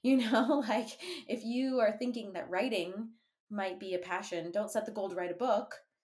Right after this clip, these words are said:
See if you like having a gratitude journal first <laughs> or something. If you think that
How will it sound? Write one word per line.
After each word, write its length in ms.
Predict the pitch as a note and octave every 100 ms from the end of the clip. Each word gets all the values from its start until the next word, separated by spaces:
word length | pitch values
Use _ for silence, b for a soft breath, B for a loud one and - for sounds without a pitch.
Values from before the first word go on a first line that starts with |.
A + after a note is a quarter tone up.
| -
See 280 | - C4 C4+
if 100 | C4+
you 100 | C4
like 200 | A#3 B3
having 300 | A#3 A#3+ A#3
a 40 |
gratitude 520 | C4+ C4+ A3+ F#3+ D3+
journal 320 | E3 D#3+ - -
first 320 | - - A3+
<laughs> 0 |
or 80 | C4
something. 560 | A3 A3+ G#3 D#3+ D#3 B B B B
If 140 | A#3+ -
you 160 | B3 -
think 300 | A#3 A3 A3
that 380 | F#3+ - F#3